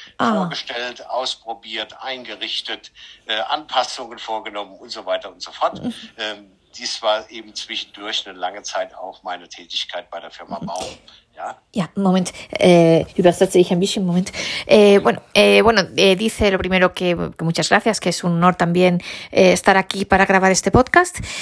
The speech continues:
Speaker 1: Y, eh, le he pedido que se presente y, mm, bueno, nos cuenta que lleva treinta años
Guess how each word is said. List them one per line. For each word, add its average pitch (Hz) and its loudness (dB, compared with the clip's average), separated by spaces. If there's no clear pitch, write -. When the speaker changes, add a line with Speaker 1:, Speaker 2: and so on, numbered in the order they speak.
Speaker 1:
Y, 294 8
eh, 220 6
le 202 2
he 202 -2
pedido 247 2
que 247 -4
se - -2
presente 262 2
y, 214 -4
mm, 202 -4
bueno, 202 2
nos 202 2
cuenta 233 2
que 254 2
lleva 240 6
treinta 240 2
años 226 0